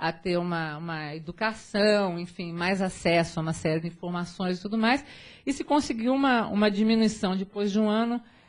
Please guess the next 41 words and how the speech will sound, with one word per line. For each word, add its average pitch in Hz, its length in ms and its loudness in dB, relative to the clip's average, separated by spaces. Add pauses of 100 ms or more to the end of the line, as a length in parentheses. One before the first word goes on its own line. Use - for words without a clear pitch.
(220)
muito 320 440 0
grande 262 420 2
do - 40 -20
tabagismo 214 540 0
desse 220 180 -2
grupo, 196 460 -2 (160)
né? 196 180 -2
De 185 80 -4
uma 196 140 0
certa 220 280 -2
forma, 254 600 2 (840)
a 180 100 0
conclusão 214 560 2
desse 202 220 -8
estudo 202 280 -8
aqui 202 200 -6
foi 247 160 -4
de 254 80 -4
que, 285 240 -2 (500)
é, 208 520 4
esses, 269 400 0
esses 247 340 0
ciclistas, 240 480 -2
na 254 80 2
verdade, 185 480 2
n-, 175 180 -6
n-, 190 260 0
n-, 180 180 0
não 208 180 4
foram 233 260 0
necessariamente 208 600 0
abordados 196 440 0
sobre 208 180 -6
tabagismo, 214 600 -2
mas 151 140 -2
eles 160 120 -6
foram 180 200 -10
abordados 180 400 -8
sobre 190 160 -8
as 180 60 -12
condições 202 680 -8